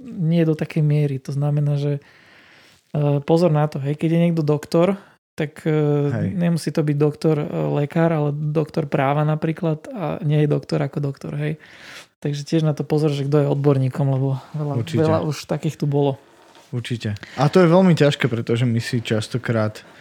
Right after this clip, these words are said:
Speaker 2: a, tak, ehm, tak sa up-, upíname k, e, osobnostiam,
Speaker 1: Mhm.
Speaker 2: hej, k, k istým ľuďom. Niekto je nám sympatickejší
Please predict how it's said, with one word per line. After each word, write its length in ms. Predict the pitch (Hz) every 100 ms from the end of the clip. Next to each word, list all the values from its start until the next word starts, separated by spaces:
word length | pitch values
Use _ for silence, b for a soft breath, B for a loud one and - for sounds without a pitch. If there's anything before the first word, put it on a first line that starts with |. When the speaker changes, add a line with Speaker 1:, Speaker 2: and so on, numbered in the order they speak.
| B B B B B B
Speaker 2:
a, 400 | 107 104 98 101 b b b _ _ B B B B
tak, 180 | 117 - _
ehm, 680 | - 120 113 113 113 113 113
tak 180 | - 143
sa 140 | - 156
up-, 180 | 151 - _ _ -
upíname 800 | 147 - 170 139 123 123 113 110
k, 160 | -
e, 100 | 117 107 107 -
osobnostiam, 920 | 113 113 135 123 117 - - 117 110 110
Speaker 1:
Mhm. 80 |
Speaker 2:
hej, 240 | 110 107 110 104 107
k, 80 | - 107 -
k 60 | -
istým 340 | 113 - 131 117
ľuďom. 540 | 107 117 123 117 113
Niekto 320 | 113 113 120
je 80 | 127
nám 180 | 123 117
sympatickejší 1200 | - 120 113 117 110 117 - 117 113 - 123